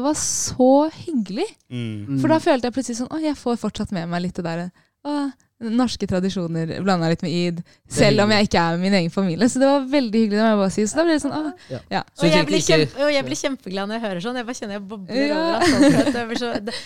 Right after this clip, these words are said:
Speaker 4: det er akkurat den type tilbakemeldinger som vi får veldig mye av, som gjør at jeg bare, «Åh, det her
Speaker 1: Mm.
Speaker 4: er så bra, det er så viktig.»
Speaker 1: Ja.
Speaker 3: Det er, eh, det er viktig,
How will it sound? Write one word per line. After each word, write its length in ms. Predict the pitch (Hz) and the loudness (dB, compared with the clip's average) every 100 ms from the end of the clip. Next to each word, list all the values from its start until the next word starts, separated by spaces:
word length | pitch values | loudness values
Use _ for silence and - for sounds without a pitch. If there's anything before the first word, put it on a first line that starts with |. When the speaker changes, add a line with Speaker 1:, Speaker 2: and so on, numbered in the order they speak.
| - | -4
Speaker 4:
det 80 | |
er 140 | 254 262 | -4 -4
akkurat 340 | - 254 247 233 | -8 -6 -4 -6
den 100 | 233 | -8
type 300 | 226 180 185 | -10 -14 -16
tilbakemeldinger 680 | 214 202 180 185 165 170 190 | -12 -12 -10 -12 -10 -10 -8
som 120 | 208 196 | -8 -6
vi 80 | 196 196 _ _ _ - | -8 -10 _ _ _ -18
får 400 | 190 - 220 226 | -14 -2 -2 0
veldig 200 | 214 196 | -4 -4
mye 180 | 202 165 | -6 -8
av, 240 | 170 240 247 | -8 -8 -8
som 160 | 214 | -8
gjør 300 | 202 170 170 | -6 -6 -8
at 80 | 180 | -8
jeg 80 | 185 180 | -8 -8
bare, 140 | 180 - | -10 -8
«Åh, 160 | 269 - - - _ | -8 -8 -16 -20 _
det 160 | 190 220 | -2 2
her 220 | 202 202 | 2 2
Speaker 1:
Mm. 100 | - | 0
Speaker 4:
er 80 | 196 | -2
så 240 | 202 190 | -6 -10
bra, 160 | 185 196 | -6 -6
det 100 | 196 | -6
er 100 | 185 | -10
så 80 | 196 | -14
viktig.» 320 | - - 190 _ _ _ - | -14 -16 -16 _ _ _ -10
Speaker 1:
Ja. 80 | 220 | -2
Speaker 3:
Det 120 | 151 | -2
er, 880 | 143 131 143 147 226 - 135 135 135 143 | 0 0 -2 -6 -10 -6 -2 0 -2 -2
eh, 100 | 143 131 | -6 -6
det 200 | - 147 170 | -2 -2 0
er 120 | 151 143 | -4 -6
viktig, 380 | 131 - 104 | -8 -10 -16